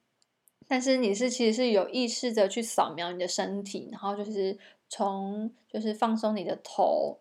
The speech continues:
呃，头皮，然后你的脸、脸颊、脸颊，你再分细一点，就会分额头、左眼皮、右眼皮，你就，然后还有那个眼球、鼻子、耳朵，就是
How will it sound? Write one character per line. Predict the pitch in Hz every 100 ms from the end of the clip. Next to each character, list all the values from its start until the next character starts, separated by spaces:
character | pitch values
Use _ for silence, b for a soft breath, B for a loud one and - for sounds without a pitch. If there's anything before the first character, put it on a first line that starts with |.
| _
呃， | - 170 165
头 | 175 - 220
皮， | 247 - 196 190 190 196
然 | 190
后 | 202 208
你 | 190
的 | - 170
脸、 | 180 202 - 143 135 131 - -
脸 | 190 170
颊、 | 175 185 175 165 175 196 220 b b -
脸 | 214 202
颊， | 220 220
你 | 220
再 | 226
分 | 254 240 233
细 | - 247
一 |
点， | 220 165
就 | 202
会 | 208
分 | 208 202 196 190
额 | 180 190
头、 | - 196 175 175 202 b b b -
左 | 202
眼 | 220 196 190
皮、 | 202 185
右 | 220
眼 | 202 180
皮， | - - 160 156
你 |
就， | 214 208 - _ _
然 | 190 180
后 | 190
还 | - 214
有 | 196
那 | 196
个 | 180
眼 | 196 190
球、 | 185 - 190 160 - -
鼻 | - 190
子、 | 214 - 208 -
耳 | - 170
朵， | 202 190
就 | 262
是 | 285